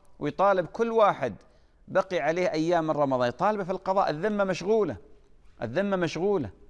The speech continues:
لذلك الواحد لا بد أن يبرئ ذمته من هذا الواجب الذي تعلقت، تعلق بهذه الذمة.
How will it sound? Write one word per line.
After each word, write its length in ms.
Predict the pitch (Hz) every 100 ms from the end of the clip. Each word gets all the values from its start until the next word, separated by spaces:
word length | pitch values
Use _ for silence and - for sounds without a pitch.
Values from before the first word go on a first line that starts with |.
| -
لذلك 400 | - 117 180 170
الواحد 380 | 160 180 170 147
لا 180 | 160 208
بد 260 | 214 175 170
أن 300 | 147 160 135 - - -
يبرئ 440 | 156 226 208 196 156
ذمته 540 | 160 165 165 156 147
من 160 | 147 147
هذا 240 | 147 139
الواجب 480 | 139 147 127 107 95 - - - 120
الذي 240 | 135 135
تعلقت، 720 | 139 135 156 147 135 135 -
تعلق 680 | 127 123 - 139 151 147 135
بهذه 460 | 131 139 139 131 123
الذمة. 420 | 123 123 104